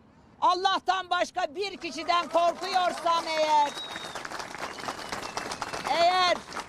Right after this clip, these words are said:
Cenab-ı Hakk'ın dışında bir Allah'ın kulundan korkuyorsam Allah beni kahretsin. Dolayısıyla korkmuyorum Recep Bey. Ama sen Cumhurbaşkanısın.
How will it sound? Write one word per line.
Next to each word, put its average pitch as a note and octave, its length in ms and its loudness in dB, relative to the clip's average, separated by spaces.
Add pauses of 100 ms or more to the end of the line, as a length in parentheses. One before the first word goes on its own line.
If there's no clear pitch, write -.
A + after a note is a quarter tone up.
(760)
Cenab-ı F4+ 520 2
Hakk'ın E4 840 -2
dışında E4 680 -2
bir G#4 160 0
Allah'ın F4 480 2
kulundan E4 520 -6
korkuyorsam D#4+ 800 -4
Allah E4 480 0
beni E4+ 240 -6
kahretsin. D#4 680 -2 (360)
Dolayısıyla G4 480 2
korkmuyorum F4+ 960 0
Recep F4+ 500 2
Bey. C#4+ 240 0 (720)
Ama E4+ 340 2
sen F4+ 340 -2
Cumhurbaşkanısın. D#4+ 1300 -2